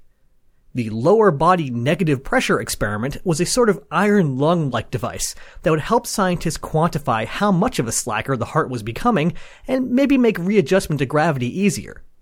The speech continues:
Imagine a long barrel with flexible material on top with a hole in it. An astronaut would slip his legs into the barrel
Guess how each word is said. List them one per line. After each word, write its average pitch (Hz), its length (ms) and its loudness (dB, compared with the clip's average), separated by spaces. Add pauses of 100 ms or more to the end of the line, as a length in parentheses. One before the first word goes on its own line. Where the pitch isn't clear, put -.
(800)
Imagine 208 440 0
a 156 80 0
long 135 500 2
barrel 110 540 -2
with 139 220 -4
flexible 214 500 0
material 165 580 0
on 117 160 -6
top - 400 -2
with 117 100 -6
a - 40 -6
hole 247 400 0
in 95 100 -6
it. - 180 -16 (720)
An 151 80 0
astronaut 233 400 0
would 160 100 -2
slip 196 280 0
his 190 160 0
legs 131 260 0
into 196 240 0
the 190 80 2
barrel 113 420 -2